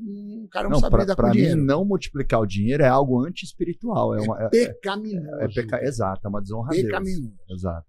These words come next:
Speaker 1: E a
Speaker 2: exato.
Speaker 1: parábola dos talentos diz muito isso. Não sei se você conhece a parábola dos
Speaker 2: Não
Speaker 1: talentos.
Speaker 2: conheço.
Speaker 1: Mas depois a gente fala sobre isso. É muito tremendo.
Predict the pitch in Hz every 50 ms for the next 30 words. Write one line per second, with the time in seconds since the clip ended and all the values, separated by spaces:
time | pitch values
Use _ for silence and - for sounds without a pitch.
0 | - 101 95 - 160 180 - 147 156 165 170 175 165 156 - - 160 143 143 156
1 | 170 165 160 160 165 160 190 190 185 202 - 202 151 120 - 113 104 - - 120
2 | 139 156 - - 151 135 127 135 127 - 127 131 131 135 139 131 - 104 113 143
3 | 170 - 202 180 160 143 131 120 - - 135 143 139 147 - 165 170 165 185 208
4 | 170 - 185 180 - - - - - - - - - 220 151 147 - 269 320 233
5 | 196 180 139